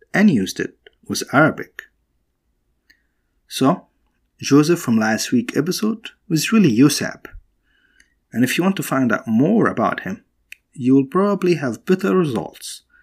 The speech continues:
searching for Yosef than Joseph. His replacement, who we just talked about, his anglicized name is Michael. But most historical sources do not call him that.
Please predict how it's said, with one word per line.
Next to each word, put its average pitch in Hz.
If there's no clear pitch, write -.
searching 139
for -
Yosef 131
than 95
Joseph. -
His -
replacement, 147
who 117
we 110
just 120
talked 135
about, 170
his 107
anglicized 160
name 175
is -
Michael. -
But 190
most 254
historical 175
sources -
do 117
not 117
call 202
him 165
that. -